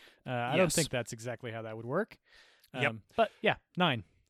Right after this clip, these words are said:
Speaker 1: Very
Speaker 2: I gave it a
Speaker 1: solid.
Speaker 2: nine as well. I could not agree with you more. Um, the only other thing I wanted to mention here is,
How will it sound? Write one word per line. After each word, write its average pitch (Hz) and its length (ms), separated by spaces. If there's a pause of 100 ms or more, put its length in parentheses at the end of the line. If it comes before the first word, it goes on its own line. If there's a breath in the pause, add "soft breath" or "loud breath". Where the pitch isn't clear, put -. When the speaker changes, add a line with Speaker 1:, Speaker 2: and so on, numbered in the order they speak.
Speaker 1:
Very 175 140
Speaker 2:
I 185 100
gave 190 140
it - 20
a - 40
Speaker 1:
solid. 165 80
Speaker 2:
nine 165 180
as 131 100
well. 147 240
I 131 60
could 165 240
not 160 120
agree 143 200
with 143 140
you 143 80
more. 151 400
Um, 143 260
the 147 80
only 165 180
other 156 80
thing 160 160
I 147 40
wanted 135 200
to 131 60
mention 135 280
here 135 220
is, 127 380